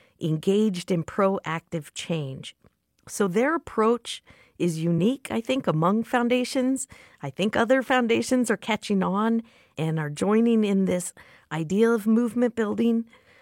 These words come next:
We are the future that we want to see. We're communal, we're family-oriented, and we are implementing traditional Indigenous values in a modern context.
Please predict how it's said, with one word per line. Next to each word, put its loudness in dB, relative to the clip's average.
We 0
are 2
the 4
future -2
that -8
we 2
want 0
to -10
see. -6
We're 0
communal, 0
we're -2
family-oriented, 0
and -2
we 0
are -2
implementing 0
traditional 0
Indigenous -2
values -6
in -2
a -2
modern -4
context. -12